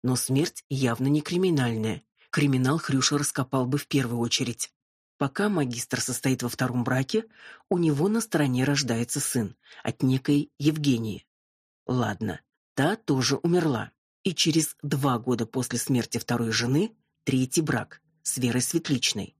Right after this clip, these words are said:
Сыну два года. Получается, он усыновляет мальчишку и тут же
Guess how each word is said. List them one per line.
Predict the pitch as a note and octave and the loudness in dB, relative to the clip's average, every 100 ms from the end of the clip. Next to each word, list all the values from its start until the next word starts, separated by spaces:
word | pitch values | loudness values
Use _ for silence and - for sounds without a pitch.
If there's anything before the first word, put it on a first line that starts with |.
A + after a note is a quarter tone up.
| _ _ _ _ | _ _ _ _
Сыну | - - C#3 C3+ D#3+ G#3+ _ _ | -4 0 2 4 2 0 _ _
два | - C3 B2 A#2+ C3 | -6 -4 0 0 0
года. | E3+ D#3 A#2 - _ _ _ | 2 2 2 -8 _ _ _
Получается, | B2+ B2+ - B2 A#2 - | -2 0 0 0 -2 -6
он | - D#3 - | -2 -2 0
усыновляет | F3 F#3+ F#3 D#3 A2 G2 | -2 0 0 0 -2 -2
мальчишку | A#2 A2+ - G#2 - - A3 - - - | -4 -2 -2 -2 -4 -2 -2 -4 -20 -8
и | - | -4
тут | - - C3+ C3 | -4 0 0 2
же | D3+ | 0